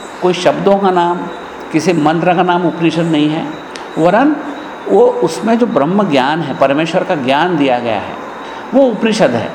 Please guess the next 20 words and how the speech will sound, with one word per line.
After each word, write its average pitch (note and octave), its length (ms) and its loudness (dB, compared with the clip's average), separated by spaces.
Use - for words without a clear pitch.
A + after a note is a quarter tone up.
लेकिन D#3 300 2
चूँकि G#3 300 -2
उसको F#3+ 320 0
ज्ञान D#3+ 480 0
देने D3+ 260 -2
के D#3+ 140 -2
लिए E3+ 140 2
इन F#3 180 0
शब्दों D#3 360 0
का F#3 160 2
आधार E3+ 720 0
लेना D3 260 0
आवश्यक C#3+ 360 0
होता C#3 240 2
है, E3+ 280 -2
इसलिए A3+ 280 4
इस G#3 240 0
किताब E3+ 520 -2
को F3+ 140 2
भी C4 280 2